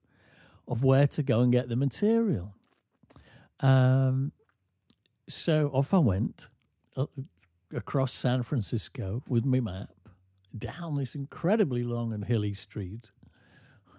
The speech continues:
um, one of those ones that Steve McQueen drove up and down. And, uh, I eventually found this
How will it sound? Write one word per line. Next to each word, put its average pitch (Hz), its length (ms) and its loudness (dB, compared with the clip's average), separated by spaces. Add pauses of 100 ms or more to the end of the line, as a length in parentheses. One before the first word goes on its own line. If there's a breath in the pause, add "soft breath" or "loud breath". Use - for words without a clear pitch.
(220 soft breath)
um, 113 600 -4 (340)
one 143 180 -4
of 117 80 -2
those 110 200 -4
ones 110 200 -6
that 104 120 -10
Steve 110 300 -6
McQueen 98 420 -8
drove 98 260 -8
up 104 140 -8
and 98 140 -6
down. 110 220 -10 (680 loud breath)
And, 160 540 4
uh, 170 380 2 (220)
I 175 260 4
eventually 160 600 2
found 113 600 -4
this - 680 -8